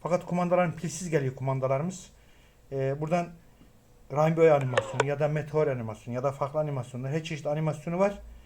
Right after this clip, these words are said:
Ee, istediğiniz şekilde ayarlayabilirsiniz. Yüz seksen tane animasyonu var bu cihazımızın. Ee, isterseniz buradan da modlarını değiştirebiliyorsunuz.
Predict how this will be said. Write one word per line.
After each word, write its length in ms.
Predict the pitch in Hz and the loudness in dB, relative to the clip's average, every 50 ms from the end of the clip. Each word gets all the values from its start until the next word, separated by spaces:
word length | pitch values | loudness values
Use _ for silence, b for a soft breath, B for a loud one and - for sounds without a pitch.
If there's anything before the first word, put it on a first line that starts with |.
| b b b b b b b b b b b b - - | b b b b b b b b b b b b -14 -8
Ee, 240 | 139 139 139 139 143 | -4 -2 -2 -2 -2
istediğiniz 460 | 151 160 - - 180 170 180 185 175 | -4 -6 -4 -4 -2 0 0 0 0
şekilde 340 | - - 175 156 170 170 180 | -2 -4 -6 -6 -2 2 4
ayarlayabilirsiniz. 880 | 175 170 175 175 180 185 180 185 180 190 185 - 196 202 196 - - | 6 6 6 4 4 0 -2 -2 -4 -6 -6 -4 -6 -6 -6 -6 -8
Yüz 140 | 165 156 - | -10 -8 -6
seksen 340 | - 180 - - 185 185 165 | -6 -6 -4 -2 -4 -2 -2
tane 200 | - 175 180 180 | -2 -2 0 0
animasyonu 500 | 175 175 180 180 175 165 - - 185 185 | 0 0 0 -2 -2 -4 -4 -4 0 4
var 160 | 190 185 175 | 4 4 2
bu 60 | 185 | 2
cihazımızın. 680 | 175 180 180 175 175 170 196 190 185 175 208 214 214 214 B B B B B B B B B B B - | -2 0 0 0 0 0 0 -2 0 0 -2 -4 -4 -6 B B B B B B B B B B B -2
Ee, 140 | 143 143 | 0 0
isterseniz 560 | 156 165 - - 180 170 165 175 180 175 165 160 | 0 0 -2 0 0 0 0 0 -4 -2 -2 -2
buradan 260 | 175 160 185 185 180 | 0 2 2 2 4
da 100 | 175 170 | 2 2
modlarını 440 | 175 170 175 165 170 170 175 175 165 | 2 2 0 2 2 0 0 2 0
değiştirebiliyorsunuz. 920 | 180 170 - - - 165 160 160 180 170 160 - 170 175 175 - - | -2 -2 -2 -2 -2 -2 0 0 -2 -2 -2 -4 -6 -6 -8 -8 -14